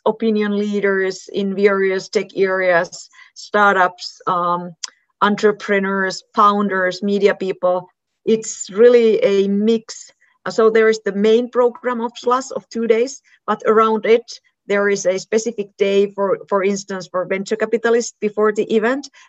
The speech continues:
and then lots of side events, uh, industry specific or any topic.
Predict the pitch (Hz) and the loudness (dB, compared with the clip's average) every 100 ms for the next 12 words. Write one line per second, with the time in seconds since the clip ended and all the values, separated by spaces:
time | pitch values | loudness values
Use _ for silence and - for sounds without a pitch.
0 | _ 202 202 202 202 202 214 233 254 - | _ -2 0 -2 0 4 6 6 4 0
1 | 208 - - 214 208 - 202 185 170 170 | -4 -4 -2 0 0 -4 -4 -2 -4 -6
2 | - _ _ _ - 175 180 - 214 214 | -16 _ _ _ -6 -4 -2 -2 0 2
3 | 214 - 208 - - 190 190 190 180 185 | 0 0 -2 -2 -4 -2 -2 -6 -4 -4
4 | 180 180 180 180 - 208 208 196 - 185 | -2 -4 0 0 2 0 -2 -4 -4 -4
5 | - 170 | -4 -6